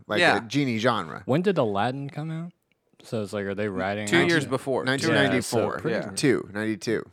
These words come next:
Speaker 1: ninety-four.
Speaker 3: Oh, so
Speaker 2: Yeah, two years before.
Speaker 1: Oh, if only we had some sort of shack where
Speaker 2: Yeah.
Speaker 1: we could go get
Speaker 2: Yeah,
Speaker 1: some
Speaker 2: with
Speaker 1: facts
Speaker 2: facts.
Speaker 1: out. <laughs>
Speaker 2: Even though we just got the objective opinion, uh,
Speaker 1: <laughs>
Speaker 2: o-, obelisk.
Speaker 1: Um,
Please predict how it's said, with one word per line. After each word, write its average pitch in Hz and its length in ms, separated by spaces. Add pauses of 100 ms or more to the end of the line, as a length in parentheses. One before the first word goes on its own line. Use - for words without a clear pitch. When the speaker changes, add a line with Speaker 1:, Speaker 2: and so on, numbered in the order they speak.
Speaker 1:
ninety-four. 98 600
Speaker 3:
Oh, 107 320
so 139 120
Speaker 2:
Yeah, 127 60
two 143 220
years 135 260
before. 92 380
Speaker 1:
Oh, 110 180
if 110 100
only 135 160
we 120 120
had 107 100
some 113 160
sort 107 220
of 92 60
shack - 440
where 104 180
Speaker 2:
Yeah. 123 200
Speaker 1:
we 90 60
could 101 60
go 107 120
get 104 100
Speaker 2:
Yeah, 123 120
Speaker 1:
some 101 80
Speaker 2:
with 90 100
Speaker 1:
facts 117 320
Speaker 2:
facts. 92 340
Speaker 1:
out. 208 80
<laughs> - 20
Speaker 2:
Even 127 140
though 123 160
we 110 80
just 101 260
got 104 140
the 101 140
objective 107 460
opinion, 101 520
uh, 87 320
Speaker 1:
<laughs> 143 60
Speaker 2:
o-, - 40
obelisk. 90 680 (2250)
Speaker 1:
Um, 98 540